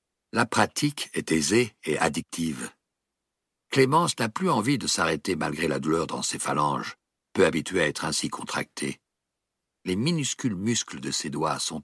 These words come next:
tétanisés. La séance s'achève sur l'apprentissage des fils à dissimuler. Un petit carré de coton crocheté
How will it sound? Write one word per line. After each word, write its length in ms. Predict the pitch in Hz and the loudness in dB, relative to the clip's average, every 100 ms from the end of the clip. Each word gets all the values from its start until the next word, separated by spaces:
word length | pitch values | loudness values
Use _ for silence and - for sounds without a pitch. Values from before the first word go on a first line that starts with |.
| - | -4
tétanisés. 800 | 135 - - 135 85 71 69 - _ _ _ _ _ _ _ _ _ _ _ _ _ _ _ _ _ _ _ _ - | -6 -4 -4 -2 -4 -4 -6 -8 _ _ _ _ _ _ _ _ _ _ _ _ _ _ _ _ _ _ _ _ 6
La 140 | 110 | 6
séance 300 | 120 160 160 | 6 4 2
s'achève 420 | - 117 - 165 - | 2 2 2 2 0
sur 140 | 110 | -2
l'apprentissage 600 | 104 117 110 107 131 107 | -2 -2 -6 -2 -2 0
des 140 | 90 92 | -2 -2
fils 220 | - 117 | 0 0
à 80 | 80 | 0
dissimuler. 640 | 98 - 87 87 85 80 _ _ _ _ - | -2 -4 -2 0 2 0 _ _ _ _ -4
Un 120 | 104 | -2
petit 340 | 107 127 139 113 | 0 0 -2 0
carré 280 | 127 131 | 2 2
de 60 | 101 | 0
coton 400 | - 107 - 143 | 0 -2 0 -4
crocheté 600 | - 117 104 - 160 180 | 0 0 0 -2 -2 -2